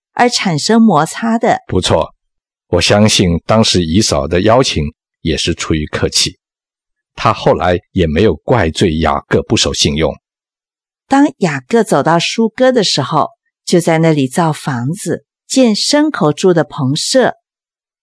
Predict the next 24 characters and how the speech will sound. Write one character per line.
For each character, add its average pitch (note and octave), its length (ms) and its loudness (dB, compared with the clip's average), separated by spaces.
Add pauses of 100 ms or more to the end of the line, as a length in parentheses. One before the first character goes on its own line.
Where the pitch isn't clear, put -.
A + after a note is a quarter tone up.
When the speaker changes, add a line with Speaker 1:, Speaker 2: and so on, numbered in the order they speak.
(120)
Speaker 1:
那 D#3+ 100 0
表 C3 200 2
示 D3 220 0
他 - 160 -4
们 D3+ 160 2
不 D#3+ 140 -4
是 E3+ 180 -4
暂 G#3+ 300 2
时 - 340 -4
的 G3 140 2
住 G3 200 2
在 E3 180 2
那 D3+ 180 2
里。 C#3 240 -4 (560)
雅 F#3+ 160 2
各 C#4 180 0
留 G#3+ 240 4
下 A#3+ 220 2
来 F3+ 320 4
常 F3 400 0
住 D4 180 -2
的 B3+ 120 2
原 F3 240 0
因， B3 460 2